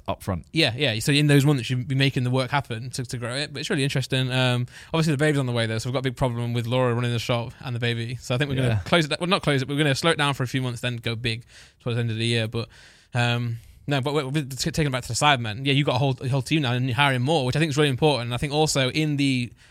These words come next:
Speaker 2: Beta Squad comparison, you know, they're doing one main channel video a week. I'm sure they'll f-, try and branch out to other things in the future as well. I'm sure they're gonna plan to do that. But, um, it's good also motivation for you guys to think, "Oh, there's someone else now as well making content."
Speaker 1: Yeah.
Speaker 2: You know, 'cause may-, maybe, maybe you could get complacent and think we're the only,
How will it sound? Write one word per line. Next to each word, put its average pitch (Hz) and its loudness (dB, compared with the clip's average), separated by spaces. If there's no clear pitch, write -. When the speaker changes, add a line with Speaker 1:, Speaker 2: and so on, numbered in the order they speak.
Speaker 2:
Beta 160 4
Squad 120 -4
comparison, 120 -2
you 123 -2
know, 127 0
they're 143 2
doing 131 0
one 131 -2
main 127 -2
channel 120 -4
video 120 -4
a - -2
week. 147 0
I'm 135 -4
sure 190 2
they'll 139 4
f-, - -6
try 156 0
and 131 0
branch 135 -2
out 131 -2
to 135 -2
other 131 2
things 127 0
in 117 -2
the 107 -2
future 120 -2
as 107 -2
well. 120 -2
I'm - -20
sure 135 0
they're 120 0
gonna 117 0
plan 120 -4
to 117 -8
do 131 0
that. 107 -6
But, 127 4
um, 123 2
it's 127 -2
good 151 2
also 147 2
motivation 123 -2
for 120 -8
you 131 -2
guys 113 -4
to 110 -4
think, 113 -8
"Oh, 135 -2
there's 113 -4
someone 127 -2
else 147 -8
now 107 -8
as 113 -8
well 139 -2
making 113 -6
content." 101 2
Speaker 1:
Yeah. 110 -14
Speaker 2:
You 127 -6
know, 113 -4
'cause 120 -4
may-, 135 0
maybe, 135 2
maybe 131 0
you 120 0
could 139 0
get 123 -4
complacent 131 -4
and 120 -10
think 113 -8
we're 123 -4
the 120 -2
only, 113 -4